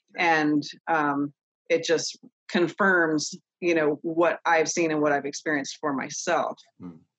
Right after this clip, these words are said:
Speaker 2: So, um, so yeah, and it works. And like you said, if you've, you've dealt with some of this energy healing, you understand, like, something did happen here.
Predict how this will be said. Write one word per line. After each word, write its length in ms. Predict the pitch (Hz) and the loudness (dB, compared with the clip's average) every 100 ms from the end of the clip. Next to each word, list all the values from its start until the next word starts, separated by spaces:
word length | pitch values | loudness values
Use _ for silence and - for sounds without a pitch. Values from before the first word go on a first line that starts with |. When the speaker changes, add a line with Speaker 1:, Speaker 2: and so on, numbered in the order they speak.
| _ - | _ -6
Speaker 2:
So, 360 | 160 147 143 - - | -2 0 -2 -8 -4
um, 480 | 170 160 147 143 143 _ _ - - _ _ _ _ | 0 2 2 0 -4 _ _ -20 -20 _ _ _ _
so 180 | - 247 | -2 2
yeah, 240 | 247 294 240 | 4 4 4
and 100 | 202 | 4
it 80 | |
works. 280 | 220 247 - | 6 4 4
And 140 | 202 185 | 2 4
like 200 | 180 180 | 2 -2
you 60 | |
said, 240 | 180 220 208 | -2 0 2
if 100 | 190 | -2
you've, 320 | 185 202 202 208 214 | 0 0 0 -2 -4
you've 280 | 202 190 175 | 0 0 2
dealt 240 | 202 226 233 | 2 4 4
with 160 | 233 | 2
some 240 | - 208 190 | 2 2 2
of 80 | 175 | 2
this 200 | 175 - | 0 0
energy 460 | 190 220 196 180 | 0 2 2 0
healing, 500 | 175 202 240 214 175 | 0 0 2 2 4
you 140 | 175 185 | 4 2
understand, 520 | 185 185 190 247 214 | 2 0 2 2 2
like, 180 | 180 - | 2 0
something 400 | - 240 262 208 | 0 2 4 4
did 200 | 220 254 | 4 4
happen 380 | 196 160 147 151 | 4 2 -2 -4
here. 340 | 139 113 110 | -4 -8 -12